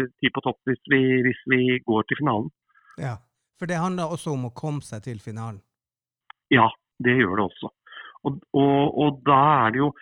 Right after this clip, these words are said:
Speaker 1: du vet at sånn som Alexander Rybak, han vant jo sin delfinale i tjueatten,
Speaker 2: Ja.
Speaker 1: men kom jo på sekstende, femtende eller sekstende plass til slutt. Og det viser seg jo det at den andre delfinalen var jo langt dårligere. Det var nesten de,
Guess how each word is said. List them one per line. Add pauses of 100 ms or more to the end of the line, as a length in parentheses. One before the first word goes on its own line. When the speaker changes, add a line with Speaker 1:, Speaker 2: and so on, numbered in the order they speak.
(120)
Speaker 1:
du
vet
at
sånn
som
Alexander
Rybak,
han
vant
jo
sin
delfinale (520)
i
tjueatten, (240)
Speaker 2:
Ja.
Speaker 1:
men
kom
jo
på (220)
sekstende,
femtende
eller
sekstende
plass
til
slutt. (240)
Og
det
viser
seg
jo
det
at
den
andre
delfinalen
var
jo (180)
langt
dårligere.
Det
var
nesten
de,